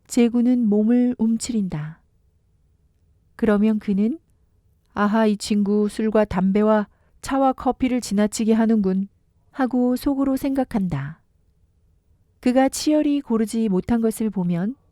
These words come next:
"가엾게도 이 사람은 아무렇게나 자랐구나." 하고 혼자 말한다. 또 치아가 등한시 된 것을 보면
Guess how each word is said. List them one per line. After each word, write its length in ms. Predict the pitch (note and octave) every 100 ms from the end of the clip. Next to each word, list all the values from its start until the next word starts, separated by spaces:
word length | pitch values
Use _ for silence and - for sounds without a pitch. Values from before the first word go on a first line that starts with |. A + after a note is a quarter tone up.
| _ _ _ _ -
"가엾게도 880 | - G3 G#3+ - A3 G#3 G#3 G#3+ E3+
이 60 |
사람은 480 | F#3 G#3 G3 F#3+ G#3+
아무렇게나 640 | F#3 F3 A3 A3 A3+ A3
자랐구나." 640 | G#3+ F#3+ G#3 F#3+ F#3 G3+ - _ _ _ _ _
하고 460 | - A#3+ A3+ G#3+ A3
혼자 440 | C#4+ D4 D4 C4+ C4+
말한다. 640 | F3 F#3+ G3+ E3 E3+ - _ _ _ _ _ _ _ _ _
또 200 | C#4 C#4+
치아가 720 | - - D#4 D4 C#4 C4+ C4+ -
등한시 800 | - A3 A3+ A#3 - A3+ A3 A3
된 160 | G#3+ F#3+
것을 320 | G3 - G#3
보면 420 | F#3 F3 G3 C#4